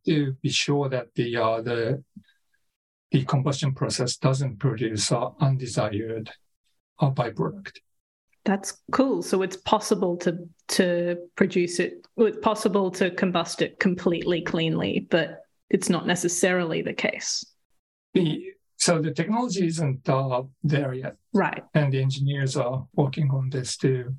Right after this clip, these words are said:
Speaker 1: make sure that the, uh, the ignition or the combustion process is stable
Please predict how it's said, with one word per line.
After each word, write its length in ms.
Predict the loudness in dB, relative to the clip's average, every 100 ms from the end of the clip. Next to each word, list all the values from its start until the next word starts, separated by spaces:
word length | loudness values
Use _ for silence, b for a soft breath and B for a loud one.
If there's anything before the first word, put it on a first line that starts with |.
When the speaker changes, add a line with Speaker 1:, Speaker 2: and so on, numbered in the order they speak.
| _
Speaker 1:
make 180 | 0 2
sure 220 | 0 2
that 240 | 0 -2
the, 220 | 0 0 0
uh, 140 | -4 -6 _ 0
the 160 | 2
ignition 580 | 2 2 2 0 0 0
or 160 | -2 -6
the 60 |
combustion 480 | -2 4 4 2 -2
process 420 | -2 -2 -2 0
is 180 | -2 -2
stable 640 | 2 2 2 0 -2 -4